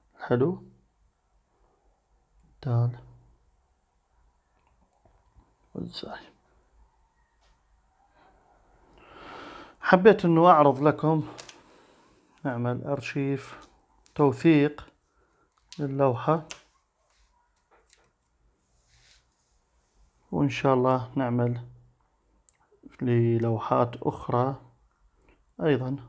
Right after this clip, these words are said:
من مقتنياتي، ونعملها فيديو وننشرها.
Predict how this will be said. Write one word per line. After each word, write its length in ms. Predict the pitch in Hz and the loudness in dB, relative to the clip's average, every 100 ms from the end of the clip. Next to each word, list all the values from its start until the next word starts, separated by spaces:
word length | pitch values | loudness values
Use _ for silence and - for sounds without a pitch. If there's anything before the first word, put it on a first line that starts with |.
| - | -12
من 160 | 147 127 | -6 -6
مقتنياتي، 880 | 131 - 131 127 123 120 - 127 - - _ _ _ _ _ _ _ _ _ _ _ _ _ _ _ _ _ - | -8 -6 -2 -2 -4 -6 -4 -6 -8 -20 _ _ _ _ _ _ _ _ _ _ _ _ _ _ _ _ _ -6
ونعملها 440 | 131 120 123 117 | -2 0 0 0
فيديو 500 | 117 123 120 123 120 120 - - - _ - 285 | 0 -2 -2 -2 -2 -4 -12 -20 -20 _ -18 -10
وننشرها. 720 | 135 131 117 - 120 - - | -8 -6 -8 -8 -10 -12 -18